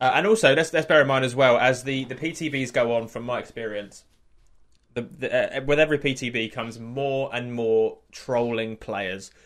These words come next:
who just come in and teabag and don't do anything, look up at you,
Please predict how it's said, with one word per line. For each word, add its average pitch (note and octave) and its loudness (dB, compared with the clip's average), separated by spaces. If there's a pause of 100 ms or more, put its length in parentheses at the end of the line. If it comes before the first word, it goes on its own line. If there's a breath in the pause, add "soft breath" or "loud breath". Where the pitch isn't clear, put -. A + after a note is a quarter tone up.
(160 soft breath)
who A2+ -4
just D3+ -2
come A#2+ -4
in G#2+ -2
and G#2 -10
teabag A2 -2
and G#2 -8
don't B2 0
do A2 -2
anything, G#2+ -6
look B2+ -6
up A2+ -6
at A2 -6
you, G#2 -6